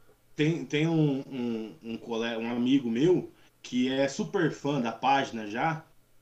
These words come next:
e a gente cresceu junto, a gente jogava, nossa, desde os sete, oito anos, a gente vai jogar bola junto, e a gente cresceu junto.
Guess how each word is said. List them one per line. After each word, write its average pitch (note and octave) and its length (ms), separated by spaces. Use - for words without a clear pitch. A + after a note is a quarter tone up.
e D3+ 320
a D3 80
gente E3 220
cresceu A3+ 440
junto, F#3+ 300
a E3 40
gente E3+ 280
jogava, F#3 560
nossa, D#3+ 320
desde D3+ 400
os A3 80
sete, - 1120
oito D#3 280
anos, D3 200
a C#3+ 40
gente D3+ 220
vai D#3 200
jogar D3 280
bola C#3+ 260
junto, C#3+ 320
e F#3 60
a - 20
gente F3+ 220
cresceu F#3+ 440
junto. F3 480